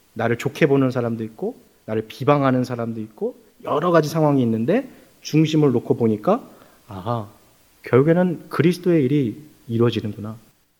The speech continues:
하나님의 뜻이 성취되는구나. 마지막 줄 두 줄 보세요. "이로써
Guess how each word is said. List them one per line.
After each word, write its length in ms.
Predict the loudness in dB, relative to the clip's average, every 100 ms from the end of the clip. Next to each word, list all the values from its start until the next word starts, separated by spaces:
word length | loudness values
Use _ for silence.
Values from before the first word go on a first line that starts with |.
| _
하나님의 580 | 0 4 4 4 0 0
뜻이 160 | -4
성취되는구나. 800 | -4 -4 -4 -2 -2 -2 -8 -12 -16 _ _ _ _ -4
마지막 400 | -2 2 0 0
줄 100 | -6
두 140 | -4
줄 100 | -4
보세요. 400 | -4 -4 -4 -4 -10 _ _ _
"이로써 680 | -4 4 4 4 0 0 -2